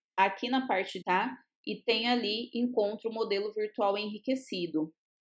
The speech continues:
Clico aqui nos três pontinhos no canto, código do convite. Lá em cima ele mostra, encontra o modelo virtual enriquecido, quem criou, Cristiane Acácio Rosa.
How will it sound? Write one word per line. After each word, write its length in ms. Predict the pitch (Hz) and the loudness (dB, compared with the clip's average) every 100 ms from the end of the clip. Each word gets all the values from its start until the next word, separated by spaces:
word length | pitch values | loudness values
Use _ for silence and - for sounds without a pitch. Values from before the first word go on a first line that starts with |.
| _ _ | _ _
Clico 300 | 226 226 226 | -4 -2 -2
aqui 180 | 226 | -2
nos 160 | 208 202 | -2 -4
três 280 | - 196 196 | -2 -2 -2
pontinhos 540 | 202 196 - 190 190 | -4 -6 -6 -6 -6
no 160 | 220 240 | -6 -4
canto, 500 | 220 196 226 240 - _ _ _ _ _ _ _ _ _ _ _ | 0 0 -2 -8 -14 _ _ _ _ _ _ _ _ _ _ _
código 400 | 208 185 190 190 | 4 4 0 -4
do 140 | 190 | -4
convite. 720 | - 226 247 196 208 - - - | -4 -4 -2 -6 -8 -10 -10 -4
Lá 280 | 196 226 277 | 0 2 2
em 100 | 320 | -2
cima 480 | - 226 220 214 - | -2 -4 -4 -6 0
ele 180 | 196 202 | 2 2
mostra, 500 | 196 175 202 - 214 | 4 4 2 0 -6
encontra 440 | 202 196 202 202 | -2 -2 -2 -2
o 40 | 214 | -4
modelo 320 | 190 185 180 | 0 0 0
virtual 440 | 180 180 190 180 | 0 0 2 2
enriquecido, 840 | 185 185 - 233 - 214 226 262 | 2 -2 0 0 0 -6 -4 -6
quem 220 | 262 202 196 | -2 -2 -2
criou, 420 | 202 190 190 - | 0 2 2 0
Cristiane 440 | - - 190 180 | -10 -6 -2 0
Acácio 360 | 180 185 190 233 | 0 -4 -2 0
Rosa. 400 | 208 180 190 | 2 2 2